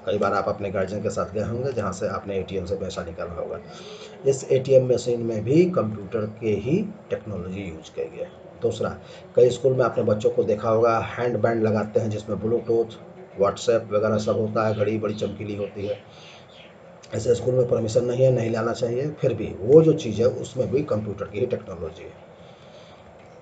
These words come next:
तीसरा, video games। कई बार आप लोगों को market में या malls में या बड़े-बड़े शहरों के games खेलने के लिए गए होंगे, जिसमें आप लोग joystick से, अ, gun से या क-, बहुत सारी चीज़ों से आपने game खेला होगा।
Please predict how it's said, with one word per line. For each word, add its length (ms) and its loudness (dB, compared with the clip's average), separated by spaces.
तीसरा, 380 2
video 260 6
games। 340 2
कई 220 4
बार 160 4
आप 160 0
लोगों 200 6
को 60 0
market 300 0
में 140 0
या 80 2
malls 360 0
में 180 2
या 160 2
बड़े-बड़े 340 0
शहरों 320 0
के 180 2
games 800 -6
खेलने 260 0
के 100 0
लिए 100 4
गए 140 0
होंगे, 240 -2
जिसमें 300 -2
आप 180 -2
लोग 100 0
joystick 560 0
से, 300 0
अ, 100 -4
gun 320 -4
से 260 -2
या 80 0
क-, 100 -6
बहुत 240 -2
सारी 200 -4
चीज़ों 240 -8
से 160 -4
आपने 220 -6
game 240 -2
खेला 220 0
होगा। 340 0